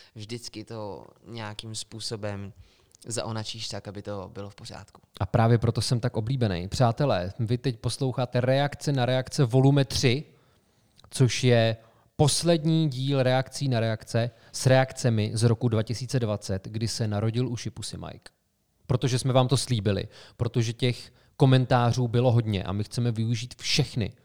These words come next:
Speaker 2: nebo alespoň téměř všechny. Chceme se věnovat každému tomu člověku, který nám něco napsal,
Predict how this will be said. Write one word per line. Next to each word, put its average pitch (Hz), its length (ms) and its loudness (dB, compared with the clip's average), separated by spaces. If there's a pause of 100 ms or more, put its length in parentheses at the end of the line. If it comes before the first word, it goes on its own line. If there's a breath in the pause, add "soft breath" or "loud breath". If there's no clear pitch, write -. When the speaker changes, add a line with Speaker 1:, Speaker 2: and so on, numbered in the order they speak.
(280 soft breath)
Speaker 2:
nebo 104 240 0
alespoň 117 300 -4
téměř 123 360 0
všechny. - 300 -10
Chceme 110 220 -6
se 123 120 -2
věnovat 120 300 4
každému 120 420 4
tomu 123 180 0
člověku, 117 580 0 (220 loud breath)
který 117 260 -2
nám 113 200 2
něco 117 220 -2
napsal, 98 480 -2